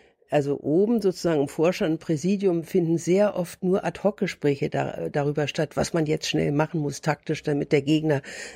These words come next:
äh, nicht ein, äh, anfahren kann oder man den Gegner besser seinerseits anfährt und so. Das heißt, da geht's nicht um die Substanz dessen, was wir eigentlich wollen. Und,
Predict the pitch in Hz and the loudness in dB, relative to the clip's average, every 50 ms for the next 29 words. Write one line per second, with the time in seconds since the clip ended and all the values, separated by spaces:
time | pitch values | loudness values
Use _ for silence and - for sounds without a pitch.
0 | - - 127 135 135 127 127 123 127 - 143 139 139 147 143 147 - - - - | -6 -2 2 4 4 4 2 2 2 2 2 2 4 2 0 0 -2 -4 0 2
1 | 156 139 139 139 - - - - 139 - 92 95 - - - 65 - - - - | 2 2 2 2 -2 -4 -6 -4 -4 -2 -2 -4 -4 -6 -6 -8 -8 -8 -8 -8
2 | - - 160 170 170 - 180 151 143 143 - 151 147 143 139 - 131 131 131 131 | -2 0 0 0 2 2 2 2 2 0 0 -2 -2 -2 -2 -2 -4 -4 -4 -4
3 | 127 131 131 131 127 156 165 175 170 156 147 - 135 - - 131 123 - 156 165 | -4 -2 -2 -2 2 2 4 4 4 2 2 0 0 0 0 -2 0 0 0 2
4 | 175 180 160 160 151 - - - 156 143 - 156 151 156 156 - - 165 156 147 | 2 2 2 0 -2 -2 -2 -4 -4 -4 -2 -4 -4 -4 -6 -2 2 2 2 2
5 | - 147 143 - 151 165 170 - - - - - - - - - 175 - - 185 | 2 -2 -4 -2 -2 -2 -2 -4 -8 -14 -14 -8 -6 -2 0 2 2 4 2 2
6 | - 214 202 - - 233 247 - 240 233 220 208 196 - 214 - - - 440 339 | 4 2 0 2 0 0 0 2 2 0 0 2 2 0 0 0 0 2 2 2
7 | 185 - - - 127 127 - 135 - 120 113 - - - - - 127 - - 160 | 2 0 0 -2 -2 -2 -2 -2 -2 -2 -4 -2 -4 -4 -4 -2 -4 -6 -8 -8
8 | - - 175 170 185 226 247 - - - - - - - - - - - - 196 | -6 -6 -6 -4 -4 -6 -8 -10 -14 -18 -20 -20 -20 -20 -20 -20 -20 0 2 2
9 | 180 180 170 - | 2 2 0 -4